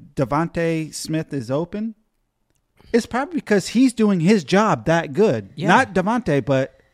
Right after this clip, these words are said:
Speaker 1: A J Brown's doing a good job. He's allowing Devontae to get open 'cause maybe he's
Speaker 2: Attention.
Speaker 1: getting, yes,
Speaker 2: They
Speaker 1: he's
Speaker 2: know
Speaker 1: getting
Speaker 2: he's a problem. They don't wanna, they, they are respecting him.
Speaker 1: Yeah, exactly.
Speaker 2: Yeah.
Speaker 1: So just take it as,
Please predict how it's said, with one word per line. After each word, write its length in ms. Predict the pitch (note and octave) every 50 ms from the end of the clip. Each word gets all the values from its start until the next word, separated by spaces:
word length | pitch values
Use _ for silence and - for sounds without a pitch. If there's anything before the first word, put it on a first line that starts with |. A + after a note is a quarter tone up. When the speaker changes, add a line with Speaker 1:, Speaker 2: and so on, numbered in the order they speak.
| _ -
Speaker 1:
A 120 | C#4 G4+
J 160 | - G4+ F#4+
Brown's 360 | F#4 - D4 D#4+ D#4+ D#4 -
doing 180 | - A#3+ B3 A3+
a 60 | A3
good 200 | F#3+ C4+ D4 B3 -
job. 360 | C4 C#4 C#4+ C4+ B3+ G3+ - _ - _ _
He's 320 | - G3+ A3 G#3+ E3+ - _ _ _ _ _ -
allowing 600 | F3+ E3 E3+ G3 G3+ G#3 G#3+ G#3+ G#3+ G#3 G3+ - _ - D#3
Devontae 480 | C#3+ C#3 G3 A3+ A#3+ A3+ - G#3 G3
to 60 | F3+
get 160 | E3 F#3+ F#3 F3+
open 280 | A3 B3+ - A3 G3+ D3
'cause 200 | D#3+ C#3+ - -
maybe 320 | C3+ C#3 C#3 E3 D#3+ C#3+
he's 120 | D#3 E3+
Speaker 2:
Attention. 340 | E3 - G#3+ G#3+ F3 - G#2
Speaker 1:
getting, 120 | G#2 - - - _ _ _ _ _ - E3+
yes, 220 | A3+ C4 C4 C4 -
Speaker 2:
They 80 | C#3+
Speaker 1:
he's 60 | C#3 D3
Speaker 2:
know 120 | E3 F3+
Speaker 1:
getting 120 | F3+ E3+
Speaker 2:
he's 120 | F3+ F3+ F3+
a 60 | F#3
problem. 440 | - G#3+ A#3+ E4 F4+ A#3+ A#2 G2+ G2+
They 80 | B2+ C#3
don't 220 | D#3 E3 E3+ -
wanna, 260 | C#3+ D3+ F3 F3 E3 C3 B2 A#2 B2 B2+
they, 180 | - C3 D#3
they 220 | D3 A#2 A2 C#3+ F3+
are 120 | G3 F3+
respecting 500 | F3+ F3 - - - F3 - - D3+ A#2+
him. 200 | A#2 G#2+ F#2 F2 -
Speaker 1:
Yeah, 320 | - A3 C#4 D#4+ D4+ - -
exactly. 680 | F3 D#3+ D3 C3+ D3+ B3 C#4+ D4+ F4+ A#2+ C3+ - D#3 C#3
Speaker 2:
Yeah. 40 | B2
Speaker 1:
So 200 | - - F3 E3+
just 240 | - F#3+ F#3+ - -
take 280 | - A#3+ C#4+ D4 - C#4
it 120 | A#3+ G#3 -
as, 460 | G3 F#3+ F#3+ F#3 F#3 F3+ E3+ - -